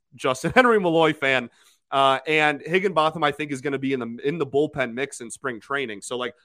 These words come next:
I, I, I don't believe that at all. I, you know, I gave it an A minus. Obviously, I don't. But, uh, uh, even if they aren't effective, this is just a good value deal. This is a reliever that's gonna pitch, like, fifty to seventy innings for you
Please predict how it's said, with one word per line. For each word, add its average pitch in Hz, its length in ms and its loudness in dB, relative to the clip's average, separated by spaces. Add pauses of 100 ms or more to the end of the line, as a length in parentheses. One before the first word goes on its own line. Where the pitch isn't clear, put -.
(400)
I, 156 360 -2
I, 151 60 4
I - 40 4
don't 202 220 4
believe 151 400 -2
that 101 240 -2
at 117 120 0
all. 120 320 2
I, 107 160 -4
you 117 140 -8
know, 107 80 -6
I 101 80 -6
gave 131 180 -4
it 123 80 -6
an 113 80 -6
A 113 100 -8
minus. 113 440 -6
Obviously, 113 420 -4
I 101 60 -6
don't. 147 320 0
But, 139 140 -4 (640)
uh, 160 200 -6
uh, 160 120 -8 (100)
even 247 320 -2
if 240 260 -6
they 214 200 2 (100)
aren't 185 320 0
effective, 165 680 -4 (200)
this 175 280 -4
is 220 160 -6
just 214 260 -8
a 190 100 0
good 156 340 -2
value 165 480 0
deal. 143 260 -2
This 127 200 -6
is 202 120 -8
a 233 80 -2
reliever 214 560 -4 (840)
that's 139 200 -4
gonna 170 200 0
pitch, 165 420 -4
like, 143 200 -2
fifty 196 420 -2
to 220 100 -4
seventy 202 520 -4
innings 156 280 -4
for 120 220 -2
you 117 180 -6